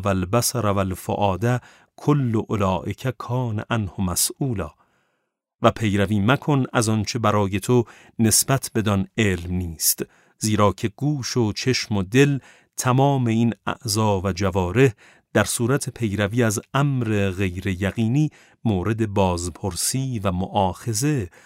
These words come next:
قرار می‌گیرند. و در سوره مبارکه نجم یک جا می‌گوید: "ان هی الا اسماء سمیتموها انتم و آباؤکم ما انزل الله بها من سلطان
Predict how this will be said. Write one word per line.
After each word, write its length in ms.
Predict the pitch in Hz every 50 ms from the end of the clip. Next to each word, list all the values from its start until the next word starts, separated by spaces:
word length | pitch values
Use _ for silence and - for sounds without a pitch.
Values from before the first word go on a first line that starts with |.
| _ _ _ _
قرار 380 | - 104 92 95 90 87 80
می‌گیرند. 640 | 85 90 87 82 90 92 87 90 82 - - 85 - - - - _ _ _ _ _ _ _ _ _ _ _ _ _ _ _ -
و 80 | 101
در 160 | 95 101 95
سوره 420 | 87 - - 117 110 120 123 117 123
مبارکه 560 | 113 107 95 110 104 98 95 - - 127 113
نجم 580 | 107 107 113 123 135 135 135 127 131 139 143 139 - - - _ _ _
یک 240 | - 113 117 110 -
جا 140 | - 120 107
می‌گوید: 640 | 98 95 92 85 92 92 92 123 131 131 123 135 - - _ _ _ _ _ _ _ _ _ _ _ _
"ان 200 | - 156 160 147
هی 260 | 117 101 127 120 113 - -
الا 460 | - 147 143 135 127 123 123 113 110 - -
اسماء 880 | 110 110 - - - - 120 123 131 135 123 120 - - 117 110 104 101
سمیتموها 1400 | - - - 113 104 98 95 95 95 95 90 92 - - 107 104 120 139 147 135 120 - - 117 107 101 92 -
انتم 720 | - 143 143 135 127 123 110 - - 127 113 110 104 101
و 100 | 95 107 - -
آباؤکم 920 | 113 104 95 90 - 113 127 143 139 - - 123 - - 139 143 147 143 143 - - _ _ _ _ _ _ _ _
ما 240 | - 107 101 92 - -
انزل 460 | - 143 147 131 123 120 120 110 104
الله 500 | 101 98 92 95 95 101 98 98 92 90 - 139 135 120
بها 340 | 123 123 98 107 120 110 104
من 260 | 101 98 98 98 92
سلطان 840 | 92 - - 110 98 95 - - - 123 135 135 135 135 135 135 135